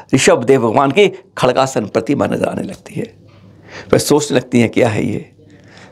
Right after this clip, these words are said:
मुझे इसका महामस्तकाभिषेक करना है।" कहाँ की है, पहले प्रतिमा नहीं देखी है, पर वह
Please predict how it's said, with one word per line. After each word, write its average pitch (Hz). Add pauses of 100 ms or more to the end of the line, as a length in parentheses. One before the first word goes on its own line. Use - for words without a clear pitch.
(120)
मुझे 135
इसका 123
महामस्तकाभिषेक 110
करना -
है।" 101 (1200)
कहाँ 165
की 202
है, 190
पहले 139
प्रतिमा 131
नहीं 170
देखी 156
है, 135
पर 135
वह 117